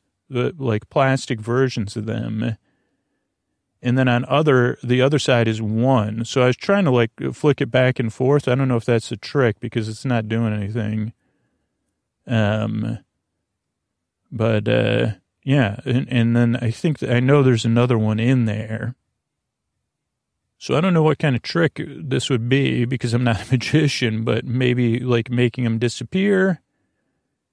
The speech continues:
or maybe you hold it up. I, I, I don't know. Or maybe it's some sort of counting game.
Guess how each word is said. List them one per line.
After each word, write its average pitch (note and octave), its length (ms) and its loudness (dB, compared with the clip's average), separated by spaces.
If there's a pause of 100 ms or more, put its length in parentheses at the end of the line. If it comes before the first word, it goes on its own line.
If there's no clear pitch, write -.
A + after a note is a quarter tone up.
(140)
or A#2+ 320 2
maybe A#2+ 280 0
you A2+ 120 0
hold A#2+ 300 0
it A2+ 80 0
up. A#2+ 320 2
I, B2+ 40 -4
I, A#2+ 460 -2
I - 20 0
don't A#2 180 2
know. A2+ 520 0
Or A#2 160 0
maybe A2+ 240 0
it's G#2+ 100 -4
some A2+ 140 -6
sort A2+ 240 -6
of - 60 -14
counting D3+ 420 0
game. C3+ 560 2